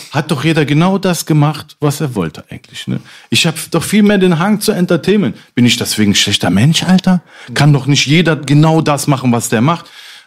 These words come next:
Aber ich verzeih's ihm auch, weil der war auch in einer ganz anderen Lage.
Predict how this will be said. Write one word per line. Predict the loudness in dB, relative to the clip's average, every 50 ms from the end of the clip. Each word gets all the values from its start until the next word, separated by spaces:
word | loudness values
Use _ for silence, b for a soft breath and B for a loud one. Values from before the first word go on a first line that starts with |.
| B _
Aber | -4 -2 0 0 0 -2 -4 -10 -20 _ _ _ _ -4
ich | -4 -2 -4 -4 -8 -14 -16 -12 -6
verzeih's | -2 -2 -2 0 0 0 2 2 0 2
ihm | 2 2 2
auch, | 2 2 -2 -4 -6 -4
weil | -2 0 0
der | 0 0 2
war | 0 0
auch | 0 0 0
in | 0 0
einer | 0
ganz | 0 0 -2 -2 -2
anderen | 0 2 2 2 4 4 4 4
Lage. | 4 4 2 -2 -4 -4 -6 -10